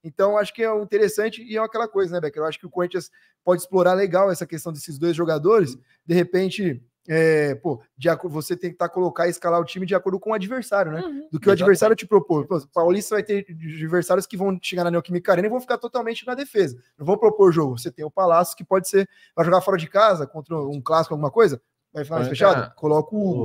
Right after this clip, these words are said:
Speaker 2: O
Speaker 1: né? Então, acho que isso, isso é bom pro treinador, né? Pro Mano Menezes aí, é uma dor de cabeça bacana pra ele, né?
Speaker 2: Pra um segundo tempo, precisa soltar mais o time, mais velocidade.
Speaker 1: Sim.
Speaker 2: Dieguito,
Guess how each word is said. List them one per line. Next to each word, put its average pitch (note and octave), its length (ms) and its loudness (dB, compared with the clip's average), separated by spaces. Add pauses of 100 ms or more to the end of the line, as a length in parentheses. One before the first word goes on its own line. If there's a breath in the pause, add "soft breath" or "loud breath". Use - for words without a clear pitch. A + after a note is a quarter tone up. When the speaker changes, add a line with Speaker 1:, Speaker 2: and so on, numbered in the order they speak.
Speaker 2:
O - 120 -14
Speaker 1:
né? D3+ 180 -2 (260 loud breath)
Então, F3 220 4
acho F3+ 140 2
que G#3+ 80 -6
isso, G#3+ 340 -4
isso G#3 160 -4
é F4+ 60 -2
bom C#4 120 2
pro C4 140 -6
treinador, E3 380 2
né? E3 80 0
Pro D#3+ 120 -12
Mano D#3 160 -4
Menezes D#3 360 -4
aí, D#3 60 2
é F3 40 -2
uma F3+ 120 2
dor F3 100 4
de F3 80 -6
cabeça F3+ 340 0
bacana F#3 380 -2
pra G3 180 -4
ele, C#3 120 -4
né? C#3 80 -14 (100)
Speaker 2:
Pra C#3 120 -4
um C3+ 60 -4
segundo B2 420 -6
tempo, B2 640 -4
precisa A2 680 -2
soltar A#2 440 -2
mais A2+ 160 -6
o G#2+ 80 -16
time, D#3 240 -12
mais A#2+ 220 -2
velocidade. A2+ 880 -2
Speaker 1:
Sim. C#3 300 -12 (340)
Speaker 2:
Dieguito, C3 760 0